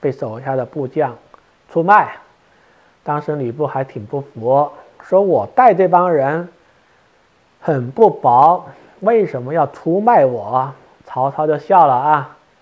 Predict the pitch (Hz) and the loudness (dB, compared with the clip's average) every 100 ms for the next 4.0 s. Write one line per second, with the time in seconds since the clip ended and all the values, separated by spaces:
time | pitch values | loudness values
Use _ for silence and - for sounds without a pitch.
0 | _ _ _ _ _ - 202 170 113 - | _ _ _ _ _ -2 -2 -4 -2 2
1 | 202 175 165 160 180 139 123 123 151 151 | 2 2 -4 -2 -2 -2 -2 2 2 0
2 | - 147 131 _ _ _ - 185 202 202 | -12 -16 -16 _ _ _ 0 0 2 0
3 | 190 185 196 196 196 113 120 170 147 120 | -2 0 -2 0 -2 -4 0 2 2 -2